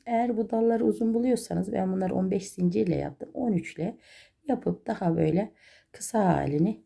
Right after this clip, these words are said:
yapabilirsiniz. Şöyle tülbentimin üzerine de koyayım. Çok tatlı. Yapımı da bir o kadar kolay bir model oldu. Böyle renkli tülbentlere, e, renk uydurması oluyor mu? Beyaz üzerine her renk yapılabilir. Siyah üzerine her renk yapılabilir.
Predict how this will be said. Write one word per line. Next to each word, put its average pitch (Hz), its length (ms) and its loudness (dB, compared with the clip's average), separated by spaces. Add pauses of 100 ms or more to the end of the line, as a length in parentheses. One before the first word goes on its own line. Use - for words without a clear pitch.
(600)
yapabilirsiniz. 160 1080 2
Şöyle 139 400 -4 (260)
tülbentimin 139 760 -4 (600)
üzerine 208 540 2
de 208 160 0
koyayım. 208 400 0 (2000)
Çok - 240 -10
tatlı. - 500 -6 (420)
Yapımı 190 340 2
da 160 120 0
bir 233 80 2
o 185 120 0
kadar 165 340 -4
kolay 185 440 2
bir 165 220 2
model 165 440 2
oldu. 165 480 -2 (680)
Böyle 269 220 6
renkli 277 320 4
tülbentlere, 262 720 2
e, 208 680 2
renk 240 280 4
uydurması 220 540 2
oluyor 285 160 2
mu? 214 100 2
Beyaz 226 260 6
üzerine 180 360 2
her 302 240 4
renk 233 280 2
yapılabilir. 170 520 0
Siyah 202 360 -2
üzerine 165 360 0
her 196 180 -2
renk 151 280 -2
yapılabilir. 180 580 -2